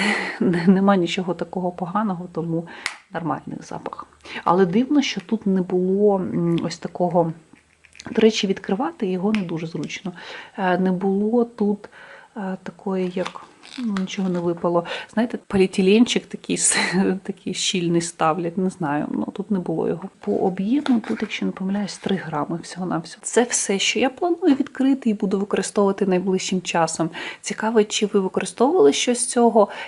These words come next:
і наскільки вам сподобались ці продукти.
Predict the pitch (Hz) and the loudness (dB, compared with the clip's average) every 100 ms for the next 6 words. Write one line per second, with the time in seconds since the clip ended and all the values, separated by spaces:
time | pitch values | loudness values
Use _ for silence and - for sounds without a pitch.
0 | - - 214 226 202 185 - - 208 - | -12 -6 0 2 2 0 -4 -4 -2 -4
1 | - 190 170 - - - 190 175 - 190 | -6 -4 -4 -8 -16 -2 0 0 -2 -4
2 | 175 170 170 - - - 175 185 - - | -2 -2 -4 -6 -10 -8 -8 -8 -10 -14
3 | 165 | -14